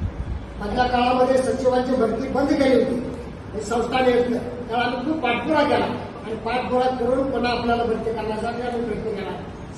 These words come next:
पाटील साहेब, तुम्हाला सांगतो, आणि पाटील साहेबांचा सत्कार आहे,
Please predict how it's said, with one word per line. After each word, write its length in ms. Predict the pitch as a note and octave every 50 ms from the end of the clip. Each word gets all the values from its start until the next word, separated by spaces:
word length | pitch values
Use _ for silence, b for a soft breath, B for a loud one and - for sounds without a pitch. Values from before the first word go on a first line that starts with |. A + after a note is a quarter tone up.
| - - - - - - - - - - - - - - - - - - -
पाटील 220 | G3 G#3 G#3 G3+
साहेब, 200 | G3+ G3 G3+ G3
तुम्हाला 280 | - G3+ F#3 F#3+ F#3+ F#3
सांगतो, 240 | F#3 F3 - - - - - - - - - - - -
आणि 100 | G#3 A3+
पाटील 460 | B3 B3+ - - A#3+ - A#3+ A#3+ B3 -
साहेबांचा 520 | A3+ A3+ A#3 A#3 A3+ A#3 A#3 A#3+ A#3+ A#3+
सत्कार 360 | - G#3+ G#3+ - - C4 B3
आहे, 240 | A3 - - -